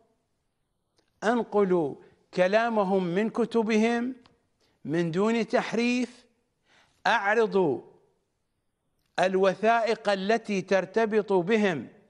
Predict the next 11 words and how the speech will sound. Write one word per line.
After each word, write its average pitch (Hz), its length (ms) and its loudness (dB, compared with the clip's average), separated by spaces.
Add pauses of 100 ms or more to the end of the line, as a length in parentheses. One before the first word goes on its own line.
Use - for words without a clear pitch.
(360)
بعد 170 420 -2
أن 190 340 0
أتأكد 190 840 -2
من 185 340 0
دقتها 220 760 0
وصحتها، 226 1040 0 (2250)
أقوم 240 500 2
بكل 262 400 0
هذا، 185 500 0 (2750)
ومع 202 360 2
ذلك 254 600 0